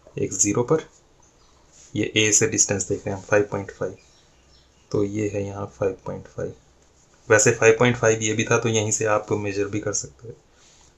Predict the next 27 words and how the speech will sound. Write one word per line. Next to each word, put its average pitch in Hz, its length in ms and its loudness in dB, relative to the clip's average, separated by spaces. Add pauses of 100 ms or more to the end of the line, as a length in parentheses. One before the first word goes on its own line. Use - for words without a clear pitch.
(120)
तो 104 80 -8
यहाँ 104 260 -2
पर 107 140 2
रखा 117 380 -2 (880)
और 98 240 2
दूसरे 104 420 0
को 107 360 -2 (200)
हम 110 240 -12 (2250)
इस - 260 -2
तक - 160 -8
लेकर 101 340 -6
आएंगे 95 260 -14
पॉइंट 92 260 -16
तक। - 180 -20 (3250)
तो 104 220 -6 (140)
ये 113 160 -8
हमारा 107 260 -2
फ़ाइव 104 300 0
पॉइंट 107 180 -6
फ़ाइव 104 200 0
सेंटीमीटर 110 440 -8
हो 110 140 0
गया, 113 120 -4
यहाँ 101 280 -6
भी 104 80 -8
हम 104 160 -6
इसको 110 320 -6